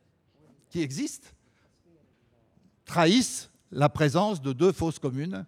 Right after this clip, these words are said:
Les cadavres n'y sont plus, évidemment, mais le, la trace des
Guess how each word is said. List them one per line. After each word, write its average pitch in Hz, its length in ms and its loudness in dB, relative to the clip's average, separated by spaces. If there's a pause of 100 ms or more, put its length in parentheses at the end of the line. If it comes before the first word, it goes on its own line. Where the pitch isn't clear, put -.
(1700)
Les 139 180 0
cadavres 143 420 4
n'y 135 100 -4
sont 135 180 -6
plus, 240 260 0 (260)
évidemment, 139 540 -2
mais 180 200 -2 (520)
le, 127 200 -6 (180)
la 131 120 -6
trace 156 340 -2
des 123 320 -4